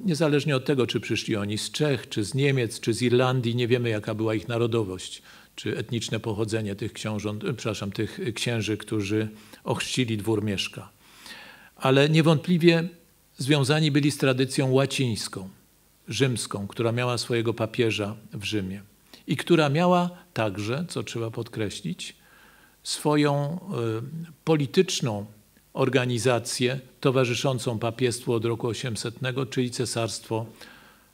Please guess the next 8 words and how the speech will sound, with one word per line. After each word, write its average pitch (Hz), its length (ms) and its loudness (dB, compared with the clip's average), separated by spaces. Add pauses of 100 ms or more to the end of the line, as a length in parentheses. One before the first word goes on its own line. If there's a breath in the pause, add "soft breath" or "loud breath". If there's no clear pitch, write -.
(100)
zachodnio-rzymskie, 120 1080 0
odnowione, 120 720 2
czy 104 260 -6 (540)
zachodnioeuropejskie, 110 1080 0 (280 loud breath)
odnowione 127 500 4
przez 120 220 -2
Karola 117 340 2
Wielkiego. 110 520 -2